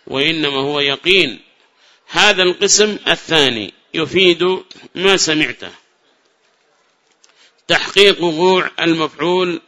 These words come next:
الثاني. عند من؟ "ما نراك إلا بشرا". أنت عرب؟ آه، تفضل.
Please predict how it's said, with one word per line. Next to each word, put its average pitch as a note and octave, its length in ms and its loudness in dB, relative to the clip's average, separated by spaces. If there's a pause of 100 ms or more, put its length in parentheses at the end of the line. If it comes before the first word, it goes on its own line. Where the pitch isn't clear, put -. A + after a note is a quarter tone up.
(140)
الثاني. D3+ 640 -2 (2750)
عند F#3+ 220 2
من؟ F3+ 360 0 (540)
"ما F#3 360 2
نراك F#3+ 480 2
إلا E3+ 520 0
بشرا". E3 640 -2 (2250)
أنت C3 120 -20
عرب؟ D#3+ 260 -8 (960)
آه، C3+ 120 -8
تفضل. G#2+ 460 -18